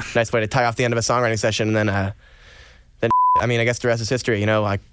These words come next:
<laughs> my manager's like, "We love this song." I'm like, "Okay, like, cool, let's cut it." And then the radio station started picking it up, and my label loved it and put a lot of money on it, and people were listening to it and playing it. So it was, it was crazy.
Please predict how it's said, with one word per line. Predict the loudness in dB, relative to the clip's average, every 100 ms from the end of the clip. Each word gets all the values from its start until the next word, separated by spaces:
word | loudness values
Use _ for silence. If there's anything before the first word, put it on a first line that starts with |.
| -6
<laughs> | -2 0
my | 0
manager's | 0 0 0 -2
like, | -2
"We | 0 2
love | 0
this | -2 -2
song." | -2 -4
I'm |
like, | -4
"Okay, | -4 0 0
like, | 0 -2
cool, | -2
let's | -2
cut | 0 0
it." | 0
And | 0
then | 0 -2 -4 -10 -20 -20 -4
the | 0
radio | 0 0
station | -2 0
started | -2 0
picking | -2 0
it | 0
up, | 2 0 -2
and | -4 -6 -10 -18 -6 -6 -4
my | -2
label | 0 0 0
loved | 0 -2
it |
and | -4
put | -2
a |
lot | 0
of | 0
money | 0 2
on | 2
it, | 2
and | 0 -2
people | -4 -2
were | -2 -4 -4
listening | -2 -2 0
to | 0
it | -2
and | -2
playing | 0 0
it. | 0 2 0
So | 0 -2
it |
was, | -2
it | -6
was | -4
crazy. | -2 -2 -6